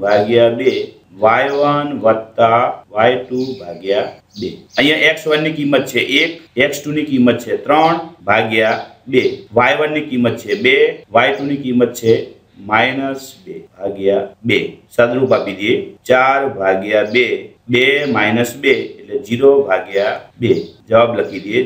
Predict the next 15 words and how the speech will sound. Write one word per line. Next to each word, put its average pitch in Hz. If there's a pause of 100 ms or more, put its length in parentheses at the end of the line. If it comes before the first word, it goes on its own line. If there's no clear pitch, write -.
ચાર 113
ને 123
બે 120
વડે 123
ભાગીએ 110 (640)
તો -
બે 123 (560)
અને 101 (100)
ઝીરો 120
ને 123
બે 123
વડે 123
ભાગીએ 110
એટલે -
શૂન્ય. 82